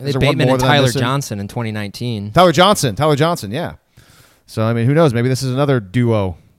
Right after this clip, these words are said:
Speaker 1: out of nowhere. So, yeah, so Ohio State's playing Oregon. I didn't see any Oregon, but they had a close game with Fresno State. And I think Fresno State could be a pretty solid football team. But you look at the box score, and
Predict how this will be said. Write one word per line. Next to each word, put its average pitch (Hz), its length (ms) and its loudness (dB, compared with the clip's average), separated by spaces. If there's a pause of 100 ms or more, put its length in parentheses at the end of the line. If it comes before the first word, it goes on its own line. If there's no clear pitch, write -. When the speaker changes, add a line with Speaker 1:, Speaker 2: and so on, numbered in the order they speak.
(240)
Speaker 1:
out 127 140 -4
of 131 80 -2
nowhere. 113 420 -4 (280)
So, - 140 0
yeah, 165 300 4
so - 180 4
Ohio 202 180 6
State's 185 220 2
playing 156 320 2
Oregon. 135 380 0
I 131 120 -2
didn't 165 180 0
see 151 200 -4
any 139 180 0
Oregon, 127 300 -2
but 123 120 -2
they 139 200 0
had 180 100 0
a 185 60 -2
close 202 260 0
game 156 220 -2
with 127 100 0
Fresno 127 320 0
State. 87 400 -8 (140)
And 123 480 -4 (640)
I 175 100 -4
think 254 120 0
Fresno 196 260 0
State - 400 -2
could 156 120 -2
be 151 100 2
a 127 40 0
pretty 151 200 0
solid 135 340 0
football 151 340 2
team. 165 340 -4 (380)
But 151 80 -2
you 170 80 0
look 226 120 4
at 226 80 -2
the 151 100 2
box 139 340 0
score, 117 360 -2
and 135 300 -8